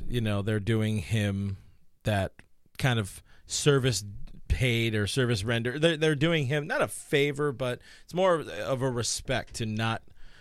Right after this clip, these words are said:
potentially, you know, hamper his, his, um,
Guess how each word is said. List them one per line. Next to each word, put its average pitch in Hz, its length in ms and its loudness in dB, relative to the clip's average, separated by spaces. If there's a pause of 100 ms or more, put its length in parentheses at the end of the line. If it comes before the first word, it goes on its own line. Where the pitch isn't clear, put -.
(580)
potentially, 123 1000 0
you 117 120 -4
know, 104 120 -2
hamper 107 520 0
his, 101 540 -4 (340)
his, 104 280 -4
um, 98 480 -2